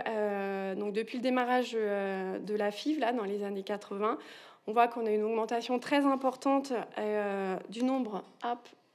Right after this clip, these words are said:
là, sur votre gauche, du nombre, euh, d'enfants conçus, euh, par assistance médicale à la procréation,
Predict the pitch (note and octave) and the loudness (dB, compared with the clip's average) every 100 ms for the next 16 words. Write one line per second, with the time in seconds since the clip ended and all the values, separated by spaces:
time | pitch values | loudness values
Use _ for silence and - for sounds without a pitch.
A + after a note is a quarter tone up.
0 | _ _ _ G3 F#3 - - A3 A3 - | _ _ _ -6 -6 -8 -10 -10 -8 -6
1 | G#3+ G#3+ - - - - - _ - G3+ | -4 -4 -6 -16 -20 -20 -20 _ -6 2
2 | C4+ C#4 C4 A3+ A3 G#3 G3+ G3+ G3+ G3 | 4 6 4 2 2 2 2 0 0 -2
3 | F#3+ G3 - F#3+ A#3+ A#3+ - A#3+ G#3+ - | -2 -6 -6 2 4 4 2 2 0 -4
4 | - D4 C#4 - C#4 C4+ - G#3 G#3 G#3+ | 2 2 2 -2 0 2 0 0 -2 0
5 | A3 - A3 A3 G#3 G#3 G3+ - F#3 - | -2 -2 -4 -4 -2 -2 -2 -4 -8 -4
6 | F3 - B3 | -4 -2 -2